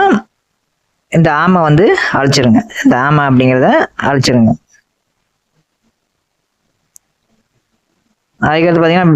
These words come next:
விதவைகள் கணவனால் கைவிடப்பட்டோர் அப்படின்னு கேட்காங்க. ஆம் என்றால் ஆம் கொடுங்க, இல்லைன்னா இல்லைன்னு கொடுத்துருங்க. நீங்க எந்த இடத்துல உங்களுக்கு வேலை போஸ்டிங் வேணும் அப்படிங்கிறத பாருங்க. உங்க நியரஸ்ட் ஸ்கூலை இந்த இடத்துல மென்ஷன் பண்ணிருங்க. நாலு இடம் போட்டு,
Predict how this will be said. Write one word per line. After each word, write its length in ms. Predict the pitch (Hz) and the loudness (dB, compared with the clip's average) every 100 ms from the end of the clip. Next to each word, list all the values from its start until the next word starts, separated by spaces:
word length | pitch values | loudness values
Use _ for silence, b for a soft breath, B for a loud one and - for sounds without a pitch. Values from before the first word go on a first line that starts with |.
| - | 0
விதவைகள் 500 | 165 170 180 175 180 | 0 0 2 0 0
கணவனால் 400 | 175 165 170 170 | 0 -2 -2 -2
கைவிடப்பட்டோர் 640 | 160 160 151 147 151 151 147 139 82 | 0 0 0 0 0 0 0 0 0
அப்படின்னு 320 | 113 143 143 | 0 2 2
கேட்காங்க. 340 | 143 135 131 147 180 | 0 0 -2 0 0
ஆம் 520 | - 131 147 160 139 | 0 0 0 0 2
என்றால் 320 | 135 135 165 | 2 0 0
ஆம் 280 | 135 143 156 | 0 0 2
கொடுங்க, 260 | 143 131 | 2 2
இல்லைன்னா 460 | 196 156 156 156 165 | 2 2 2 0 0
இல்லைன்னு 320 | 180 139 135 | 0 0 0
கொடுத்துருங்க. 440 | 127 113 120 113 - _ - B B B B | 0 2 2 0 -2 _ -18 B B B B
நீங்க 200 | 175 175 | 0 2
எந்த 320 | 170 170 208 214 202 - - _ _ - | 2 2 2 2 2 0 -4 _ _ -8
இடத்துல 500 | - 156 165 170 185 | -4 -2 2 2 2
உங்களுக்கு 640 | 180 160 151 143 - 135 123 | 0 0 0 0 0 0 0
வேலை 260 | 143 160 160 | 0 0 0
போஸ்டிங் 440 | 160 160 - 156 | -2 -2 0 0
வேணும் 260 | 139 151 151 | 0 0 0
அப்படிங்கிறத 420 | 135 139 139 143 | 2 2 0 0
பாருங்க. 360 | 135 139 147 190 | 0 0 0 2
உங்க 140 | 165 | 2
நியரஸ்ட் 460 | 151 170 170 175 160 | 2 2 0 0 -2
ஸ்கூலை 460 | - 165 156 190 | -2 -2 0 0
இந்த 220 | 226 151 | 2 0
இடத்துல 200 | 135 151 | 0 0
மென்ஷன் 360 | 139 139 - 143 | 2 0 2 2
பண்ணிருங்க. 440 | 131 127 135 180 208 | 2 0 0 0 0
நாலு 340 | 147 139 160 | -2 0 0
இடம் 360 | 151 151 143 87 | 0 0 0 -2
போட்டு, 460 | - 143 135 226 | -2 -2 0 0